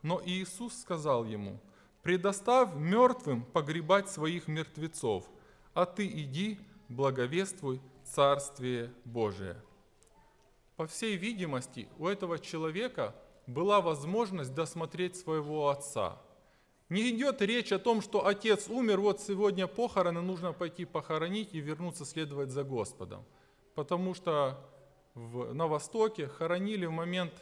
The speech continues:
м, умершего, если это был небогатый человек, которого нужно было бальзамировать, сохранять, они до заката солнца хоронили тела умерших. Но речь идёт о том,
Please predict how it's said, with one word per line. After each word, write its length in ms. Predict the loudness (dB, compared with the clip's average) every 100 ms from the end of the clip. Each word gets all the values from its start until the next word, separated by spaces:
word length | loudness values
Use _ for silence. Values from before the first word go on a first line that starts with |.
| -20 -20 _ _ _
м, 260 | -8 -6 -6
умершего, 580 | -2 0 2 2 0 0
если 280 | 0 -2
это 140 | -2 -2
был 160 | -2
небогатый 580 | -2 2 2 4 2 2
человек, 320 | 0 0 0
которого 440 | -4 0 2 2 0
нужно 340 | -4 -4 -4
было 440 | 0 4 4 2 -8 -20 -20 -20 _ -2
бальзамировать, 840 | 2 2 2 -2 0 0 0 0
сохранять, 560 | -2 -2 -4 2 0 0 -8 -20 -4
они 200 | 0 0
до 180 | 2 2
заката 440 | 2 2 0 0
солнца 400 | -2 -4 -2 -4
хоронили 760 | -2 -2 -2 -2 -4 -4 -6 -8 -20 -8
тела 380 | -4 0 2 2 0
умерших. 600 | -2 0 -2 -4 -14 -18 -20 _ _ -20 _ _ _ _
Но 160 | -2 0
речь 420 | 0 -2 -4 -14 -16 -10
идёт 400 | -6 0 2 0
о 80 |
том, 360 | 0 2 2